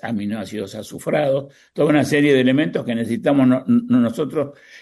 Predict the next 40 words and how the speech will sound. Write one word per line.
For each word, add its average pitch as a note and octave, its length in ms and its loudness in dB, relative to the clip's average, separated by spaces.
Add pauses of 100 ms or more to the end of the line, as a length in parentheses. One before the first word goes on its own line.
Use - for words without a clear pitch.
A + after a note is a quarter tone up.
(160)
incorporar C#3+ 920 0
para C3 320 0
que A#2+ 100 -4
el A#2 80 -2
hígado B2+ 280 4
fu-, A#2 200 -12
fun-, - 340 -6
funcione A#2 400 -2
correctamente, G#2 880 -4
con G#2 160 -4
una B2+ 220 4
dieta A#2+ 460 2
deficiente C3 1040 -2
en A2 160 -4
esos A#2 260 -4
nutrientes, B2 540 -4
como G#2 200 -8
son A2 200 -8
la, G#2 100 -4
la A2 200 -6
mayoría A#2+ 420 0
de A2+ 80 0
la A2+ 120 0
dieta, A2 680 -2 (320)
eh, - 640 -10
típica, B2+ 480 -2
la, F#2 320 -6
la G#2+ 180 -6
de, G#2+ 220 -6
la G#2+ 340 -6
de G#2+ 100 -4
la G#2 120 -4
comida A#2 380 2
chatarra, B2 560 -2
que A2+ 80 -12
lamentablemente G#2+ 800 -6
es G#2 60 -10
la G2 160 -6
que G#2 100 -10
más A2 240 -6